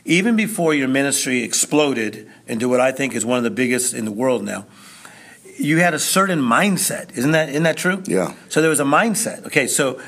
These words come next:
Speaker 1: we need friends that have the right mindset, but
Speaker 2: So
Speaker 1: we also
Speaker 2: like,
Speaker 1: need
Speaker 2: like mindset? Is that
Speaker 1: like-minded
Speaker 2: important?
Speaker 1: people, yes. But you also need people that have similar motives.
Speaker 2: That's true.
Speaker 1: Motives,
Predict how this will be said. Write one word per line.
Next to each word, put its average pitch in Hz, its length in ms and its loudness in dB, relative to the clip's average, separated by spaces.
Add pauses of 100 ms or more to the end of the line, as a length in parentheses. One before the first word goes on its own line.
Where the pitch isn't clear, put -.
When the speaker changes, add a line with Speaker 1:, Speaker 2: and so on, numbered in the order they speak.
(260)
Speaker 1:
we 139 160 2
need 190 160 2
friends 185 320 0
that 143 80 -2
have 143 160 2
the 131 60 -4
right 127 180 0
mindset, 156 540 0
but 151 80 -2
Speaker 2:
So 123 80 -4
Speaker 1:
we 143 100 2
also - 320 2
Speaker 2:
like, 185 80 -4
Speaker 1:
need 156 160 0
Speaker 2:
like 98 300 2
mindset? 120 540 2
Is - 40 -4
that 135 40 -8
Speaker 1:
like-minded 160 680 2 (160)
Speaker 2:
important? 117 120 -4
Speaker 1:
people, 190 360 -2
yes. 135 480 -2 (500)
But 147 160 0
you 170 60 4
also 214 280 0
need 190 180 -2
people 160 260 -2
that 139 120 2
have 139 340 0
similar 180 480 0
motives. 135 800 0 (440)
Speaker 2:
That's - 260 -2
true. 127 200 0
Speaker 1:
Motives, 160 800 -2